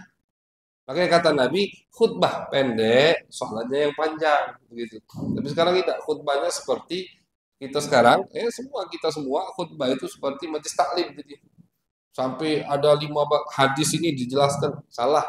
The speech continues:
bukan, bukan salah tidak sah, ya. Jangan, jangan dimengerti seperti itu. Bukan haram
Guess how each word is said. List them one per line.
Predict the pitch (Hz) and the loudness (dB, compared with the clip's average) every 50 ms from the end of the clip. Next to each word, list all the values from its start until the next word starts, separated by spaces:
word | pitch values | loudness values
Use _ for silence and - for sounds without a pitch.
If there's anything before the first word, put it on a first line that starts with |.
| - - - | -6 -10 -10
bukan, | 123 120 127 139 135 143 - _ _ _ - | -10 -6 -6 -6 -6 -6 -10 _ _ _ -18
bukan | 113 107 - 131 123 120 | -14 -4 -2 -2 -2 2
salah | 127 117 113 113 117 113 113 | 2 2 2 2 0 -2 -6
tidak | 110 104 113 - | -6 -6 -4 -4
sah, | - - - 170 135 113 113 | -2 0 2 2 2 2 2
ya. | 110 117 139 147 - - _ - | 0 0 0 -2 -6 -12 _ -20
Jangan, | 117 107 107 104 104 101 101 104 | -18 -12 -10 -10 -10 -10 -10 -10
jangan | 104 101 107 104 101 | -10 -10 -10 -12 -14
dimengerti | 104 107 104 110 113 - _ - 110 | -14 -16 -14 -16 -16 -16 _ -16 -16
seperti | - - 113 104 101 107 123 131 131 127 | -14 -12 -12 -14 -12 -10 -8 -8 -8 -8
itu. | 131 113 - _ _ _ _ _ | -10 -12 -12 _ _ _ _ _
Bukan | 117 110 - - 113 110 | -14 -10 -4 -2 -2 -2
haram | 107 - 110 107 110 117 131 156 180 - - - | -2 -2 -2 2 4 6 8 8 6 6 2 -4